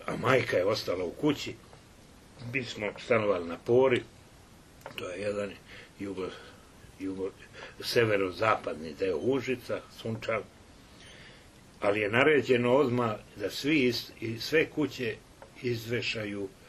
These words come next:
e, bele zastave. I mi kad smo prilazili, pošto odozgo se spuštamo prema Užicu, prema onom ko-, grotu, beli se, bre, Užice od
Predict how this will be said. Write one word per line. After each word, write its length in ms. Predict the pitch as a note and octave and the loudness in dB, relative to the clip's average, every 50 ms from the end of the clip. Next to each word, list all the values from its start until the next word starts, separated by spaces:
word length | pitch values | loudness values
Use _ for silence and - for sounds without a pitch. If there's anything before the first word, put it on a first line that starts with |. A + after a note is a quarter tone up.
| - - - - - - - - - - - - - | -20 -20 -20 -20 -20 -20 -20 -20 -20 -20 -20 -16 -12
e, 40 | G#2+ G2 F#2 F2+ - - - - - - - - - - | -12 -10 -10 -12 -12 -14 -16 -18 -18 -20 -20 -20 -16 -8
bele 340 | G2 F#2+ F#2+ G2 G2 F2+ D#2+ D2 - - - | -2 0 0 2 0 -2 -4 -6 -10 -14 -12
zastave. 640 | - - - - - - - - - - - - - - - - - - - - - - - - - - - - - - - - - - - - | -10 -8 -8 -8 -8 -10 -12 -14 -14 -16 -16 -16 -18 -20 -20 -20 -20 -20 -20 -20 -20 -20 -20 -20 -20 -20 -20 -20 -20 -20 -20 -20 -20 -20 -20 -16
I 80 | - - - - - - - F#2+ | -12 -10 -10 -8 -8 -10 -8 -6
mi 160 | F#2+ A2 A2+ | -6 -6 -4
kad 180 | - G#2+ G2 | -4 -6 -6
smo 180 | - - - - | -6 -6 -10 -10
prilazili, 760 | - - A2 A2 A2+ B2 B2 A2 G2 A2+ A2 G#2+ G#2+ G2 F2+ - - - | -8 -4 -2 0 2 2 2 0 0 -4 -4 -4 -4 -6 -8 -10 -14 -16
pošto 320 | - F#2 - - - F#2 | -16 -14 -14 -10 -8 -6
odozgo 540 | F2 F2 E2+ F2 F#2 F#2+ F#2 F#2 F#2 F2 D#2 | -6 -6 -2 -2 -2 -2 -2 -4 -4 -4 -4
se 180 | - - - D#2 | -4 -6 -10 -12
spuštamo 680 | - - - G2 F#2+ E2+ - - - F2 C#2+ C#2+ D2+ C#2+ - - | -14 -12 -10 -10 -8 -8 -8 -10 -10 -10 -10 -10 -12 -14 -14 -12
prema 240 | D#2+ D#2 D2 D2 D#2 | -12 -12 -12 -12 -8
Užicu, 580 | G#2 B2+ C3 B2 - A#2 G#2+ - - - F#2 E2+ - - - | -6 -4 -4 -4 -6 -8 -10 -10 -10 -14 -14 -16 -16 -16 -14
prema 220 | F#2+ F2 D#2+ D#2+ | -14 -14 -14 -14
onom 280 | D#2+ E2 E2 D#2+ D#2+ D#2+ - | -16 -16 -16 -16 -16 -14 -14
ko-, 580 | - G2 G2 G#2 F#2+ - - - - - G2 G2 | -12 -12 -12 -14 -16 -18 -20 -20 -20 -20 -14 -10
grotu, 420 | G2 G2 A#2 B2+ A#2 - - A2 A2 - - - - - - - - - - - - - - - - - - - - - - - - - - | -6 -4 -4 -4 -6 -8 -12 -12 -12 -14 -20 -20 -20 -20 -20 -20 -20 -20 -20 -20 -20 -20 -20 -20 -20 -20 -20 -18 -18 -18 -18 -18 -20 -14 -8
beli 360 | - D#2+ F2 F#2+ F#2+ - - | -4 -2 -2 -2 -2 -4 -6
se, 220 | - - - - - | -8 -8 -8 -10 -10
bre, 220 | - F2+ F2+ F2 | -10 -10 -10 -8
Užice 560 | E2+ F2 E2+ D#2+ - - - - - - D#2+ | -8 -10 -12 -12 -12 -14 -12 -12 -10 -10 -10
od 100 | D2 - | -12 -12